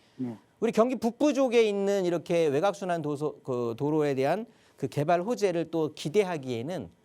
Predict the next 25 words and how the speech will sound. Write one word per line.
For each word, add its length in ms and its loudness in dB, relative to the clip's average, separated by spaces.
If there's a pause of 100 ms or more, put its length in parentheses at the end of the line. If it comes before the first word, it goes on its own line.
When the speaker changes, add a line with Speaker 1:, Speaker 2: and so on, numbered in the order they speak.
(220)
Speaker 2:
녹록치 520 -4
않다라고 500 -4
말씀드리는 600 -4
거예요. 200 -2
그래서 580 2 (100)
Speaker 1:
네. 240 -6 (160)
Speaker 2:
어, 280 0 (300)
쭉 320 2
이제 260 2
말-, 240 2
뭐 100 0
개발 280 2
호재도 280 2
짚어드리고 680 0
향후의 400 -2
공급에 420 0
대한 420 0
염려도 360 -2
말씀을 340 -2
드렸지만, 640 -2 (500)
결론적으로 560 6
말씀드리면 800 2
이러한 400 6
이유들로 480 4
인해서 760 -2